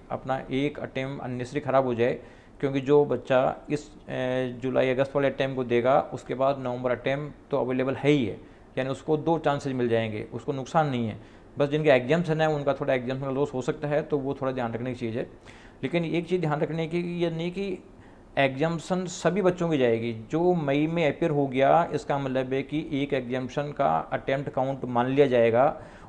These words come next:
और आगे उसको अगर मान लो तीन अटेम्प्ट तक एग्जामिनेशन मिलती है,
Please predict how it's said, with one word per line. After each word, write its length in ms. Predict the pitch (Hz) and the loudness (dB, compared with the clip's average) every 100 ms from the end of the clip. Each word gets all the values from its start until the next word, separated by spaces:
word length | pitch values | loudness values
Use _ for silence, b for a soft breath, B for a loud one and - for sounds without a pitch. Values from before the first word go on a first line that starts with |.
| - | 0
और 160 | 151 | 4
आगे 300 | 127 123 131 | 6 4 4
उसको 280 | 139 127 143 | 0 0 0
अगर 120 | 143 | 0
मान 200 | 139 131 | 2 0
लो 80 | 143 | -2
तीन 520 | - - 151 160 156 - - | -6 -2 0 0 -6 -10 -6
अटेम्प्ट 400 | 143 - 139 139 | -6 -2 -4 0
तक 100 | 139 | 2
एग्जामिनेशन 380 | 139 123 135 147 | 0 -2 -4 -2
मिलती 320 | 143 127 113 | -2 -2 -2
है, 340 | 131 131 143 | 0 4 2